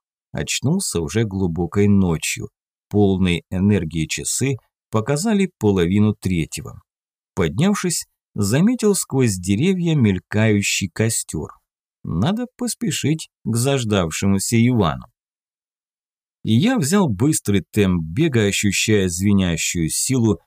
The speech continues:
в абсолютно здоровом теле. Кажется, что сейчас мне никто не соперник. "Прости, брат, задержался", выбежал я к сидящему возле телеги Ивану.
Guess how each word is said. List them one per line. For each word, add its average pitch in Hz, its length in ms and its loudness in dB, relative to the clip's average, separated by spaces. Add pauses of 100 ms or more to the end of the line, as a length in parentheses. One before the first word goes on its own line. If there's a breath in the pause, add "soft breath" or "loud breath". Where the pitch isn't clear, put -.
(100)
в 95 200 -2
абсолютно 104 840 0
здоровом 95 600 0
теле. 82 440 -4 (560)
Кажется, 180 540 -2
что - 320 -6
сейчас 160 640 -2
мне 131 280 2 (220)
никто 127 640 4
не 98 140 4
соперник. 98 640 -2 (1080)
"Прости, 160 440 0
брат, 160 300 0
задержался", 139 800 -2 (300)
выбежал 214 640 -2
я 180 180 0
к - 60 -10
сидящему 131 800 0
возле 104 320 2
телеги 92 540 0
Ивану. 76 400 -2